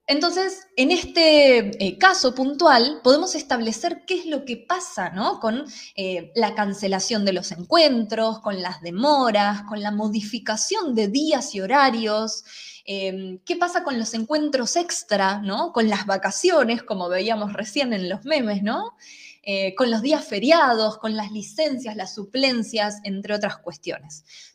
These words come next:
Todos estos detalles, anotalos y tenelos en cuenta en el momento de las entrevistas iniciales, ¿sí? En el momento de los diálogos preliminares del caso. Eh, esto lo tenés que aclarar siempre porque en el momento de las entrevistas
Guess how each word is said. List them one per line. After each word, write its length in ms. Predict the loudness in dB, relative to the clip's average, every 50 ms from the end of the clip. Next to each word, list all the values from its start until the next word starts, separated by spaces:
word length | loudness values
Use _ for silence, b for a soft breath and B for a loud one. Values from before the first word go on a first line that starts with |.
| _ _ -6
Todos 420 | -2 -2 0 0 0 0 0 -2
estos 240 | -4 -4 -4 -4 -4
detalles, 680 | -2 -2 -2 0 0 0 0 0 0 0 0 -2 -4 -10 b b b b b b b -6
anotalos 1040 | -6 -4 -2 -4 -4 -4 0 4 6 6 8 8 8 6 6 6 4 2 -2 -6 -8 -8
y 100 | -8 -8
tenelos 380 | -6 -6 -4 -4 -4 -6 -6
en 180 | -6 -8 -8 -8
cuenta 600 | -4 -2 -2 0 0 -2 -2 0 0 0 -2 -4
en 120 | -4 -4 -4
el 120 | -2 -2
momento 420 | -2 -2 -2 -2 -2 -2 0 0 0
de 100 | 0 0
las 180 | -4 -6 -6
entrevistas 800 | -6 -6 -6 -6 -6 -6 -6 -6 -6 -6 -6 -6 -6 -6 -6 -6
iniciales, 720 | -8 -8 -8 0 4 4 4 6 4 2 0 -4 -6 -12 -16
¿sí? 260 | -12 -8 -6 -6 -6
En 100 | -6 -6
el 80 | -8 -8
momento 280 | -8 -8 -8 -6 -6
de 60 | -6 -6
los 160 | -6 -8 -6
diálogos 380 | -4 -2 0 2 0 0 -2
preliminares 580 | -4 -6 -6 -6 -6 -6 -4 -4 -2 -2 -2 -4
del 160 | -4 -6 -2
caso. 560 | 2 4 4 4 4 0 -6 -8 -10 -12 -14 _ B B B B B B B B _
Eh, 320 | -10 -8 -6 -6 -8 -6 _ -4
esto 420 | -4 -4 -4 -2 -2 0 0 0 -2
lo 140 | -4 -4 -4
tenés 240 | -4 -4 -4 -4
que 100 | -2 -2
aclarar 500 | -2 0 2 2 4 6 6 4 4 2
siempre 540 | -2 -6 -4 -2 0 0 0 0 0 -2 -2
porque 420 | -2 -4 -6 -6 -6 -6 -6 -6 -8
en 340 | -8 -8 -8 -8 -6 -6 -6
el 140 | -4 -4 -4
momento 460 | -4 -4 -2 -2 -2 -2 -2 -2 0
de 100 | 2 2
las 200 | 2 0 -2 -4
entrevistas 800 | -4 -2 0 0 2 2 2 0 -2 -2 0 2 4 4 2